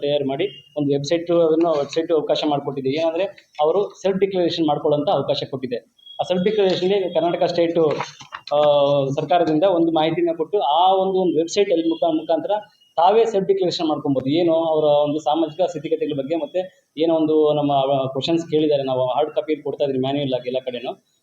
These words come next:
ಅದೇ ಆನ್‌ಲೈನ್ ಬರ್ತಾ ಇದೆ. ಅವರು ಖುದ್ದಾಗಿ ಅವರೇ ವಾಲಂಟಿಯರ್ ಆಗಿ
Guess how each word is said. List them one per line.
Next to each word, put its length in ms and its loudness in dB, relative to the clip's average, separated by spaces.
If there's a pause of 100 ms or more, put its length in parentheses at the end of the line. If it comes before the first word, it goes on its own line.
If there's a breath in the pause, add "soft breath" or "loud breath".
ಅದೇ 220 2
ಆನ್‌ಲೈನ್ 420 2
ಬರ್ತಾ 200 0
ಇದೆ. 160 0
ಅವರು 640 -2
ಖುದ್ದಾಗಿ 440 0
ಅವರೇ 300 0
ವಾಲಂಟಿಯರ್ 500 2
ಆಗಿ 400 -6